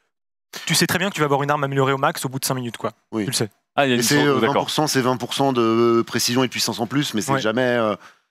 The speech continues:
Speaker 2: c'est jamais pété. Enfin, même avec une arme niveau max, tu vas pas headshot les gens. Euh, je pense que même avec le sniper, tu peux pas faire des, euh,
Speaker 1: Euh, si, tu peux faire un one, un one shot, euh, mais faut,
Speaker 2: Quand même.
Speaker 1: je pense que c'est la seule arme du jeu.
Speaker 2: C'est peut-être la seule, hein.
Speaker 1: Ouais.
Speaker 3: D'accord. Euh, sur le, hum,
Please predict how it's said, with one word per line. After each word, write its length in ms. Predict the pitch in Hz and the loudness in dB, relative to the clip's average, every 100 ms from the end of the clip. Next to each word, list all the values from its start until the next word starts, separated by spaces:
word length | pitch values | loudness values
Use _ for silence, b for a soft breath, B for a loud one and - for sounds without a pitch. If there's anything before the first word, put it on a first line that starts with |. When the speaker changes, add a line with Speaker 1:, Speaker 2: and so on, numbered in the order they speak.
| - | -6
Speaker 2:
c'est 120 | 123 | 0
jamais 160 | 143 151 | 2 2
pété. 140 | 147 - | -2 0
Enfin, 100 | 127 | 0
même 120 | 165 | 2
avec 160 | 160 | 0
une 80 | 147 | 0
arme 120 | 143 139 | 0 0
niveau 160 | 127 | 0
max, 200 | 139 156 | 0 -2
tu 80 | - | -4
vas 80 | 113 | -2
pas 360 | 110 131 127 123 | 2 2 2 0
headshot 260 | 131 - 131 120 | -2 -2 -2 0
les 120 | 123 | 0
gens. 260 | 120 135 120 | 2 0 0
Euh, 60 | |
je 60 | 104 | -2
pense 140 | 107 | -10
que 80 | - | -6
même 100 | 117 | -2
avec 140 | 127 107 | -2 -4
le 60 | |
sniper, 280 | 107 113 127 | -6 -6 -6
tu 80 | - | -8
peux 80 | 104 | -6
pas 200 | 113 113 | -2 -2
faire 200 | - 110 | -2 -4
des, 200 | 101 104 | 0 0
euh, 240 | 95 92 | 0 0
Speaker 1:
Euh, 120 | 127 131 | 0 0
si, 160 | - 190 | 0 -2
tu 80 | |
peux 100 | - 170 | 0 0
faire 140 | 151 | 2
un 140 | 143 | 2
one, 240 | 135 139 147 | 2 0 0
un 140 | 139 | 0
one 140 | 131 131 | 0 0
shot, 120 | 139 - | 0 0
euh, 220 | 117 113 113 | 0 0 0
mais 80 | |
faut, 80 | 120 | 0
Speaker 2:
Quand 40 | 131 | 0
même. 60 | 151 - | -2 -2
Speaker 1:
je 60 | |
pense 140 | - 156 | -2 -2
que 40 | |
c'est 120 | - 143 | -2 -2
la 80 | |
seule 100 | 123 135 | 0 0
arme 140 | 131 | -2
du 80 | 120 | -6
jeu. 140 | 113 110 | -8 -10
Speaker 2:
C'est 120 | - 104 | -8 -6
peut-être 160 | - | -2
la 80 | 117 | -2
seule, 160 | - 90 | -4 -6
hein. 100 | 87 | -6
Speaker 1:
Ouais. 140 | 123 127 | -4 -2
Speaker 3:
D'accord. 400 | 131 - 180 - _ B B B - | -2 -2 -6 -8 _ B B B 0
Euh, 280 | 110 113 110 | 4 4 2
sur 260 | - 180 | 0 0
le, 380 | 156 147 143 135 | 2 4 4 2
hum, 800 | 131 131 131 127 123 120 117 107 | 2 -2 -2 -2 -4 -4 -6 -8